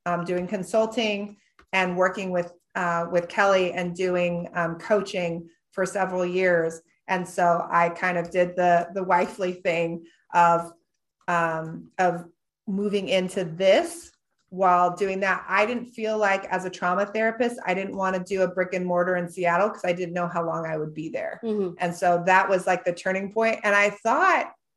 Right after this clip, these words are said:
Speaker 1: um, it was very interesting when I went through that process. Kel-, I, that's a story for another day in terms of what that looked like.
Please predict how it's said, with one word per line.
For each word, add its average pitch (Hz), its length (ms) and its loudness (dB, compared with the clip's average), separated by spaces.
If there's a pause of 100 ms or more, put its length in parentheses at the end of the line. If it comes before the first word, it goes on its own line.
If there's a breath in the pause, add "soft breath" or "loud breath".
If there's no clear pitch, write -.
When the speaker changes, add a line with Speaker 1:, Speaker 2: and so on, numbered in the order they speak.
(220)
Speaker 1:
um, 175 540 -2
it 208 160 2
was 208 160 -4
very 208 380 2
interesting 180 720 -4
when 185 180 0
I 175 100 2
went 175 200 -2
through 180 120 -6
that 165 200 -2
process. 170 440 0
Kel-, - 340 -4
I, 170 160 2
that's 170 260 -2
a 160 180 0
story 170 280 0
for 165 120 -8
another 160 260 -2
day 160 300 2
in 156 100 -4
terms 160 380 -4
of 156 200 -2 (340 soft breath)
what 185 280 2
that 175 260 0
looked 175 240 -2
like. 160 400 -4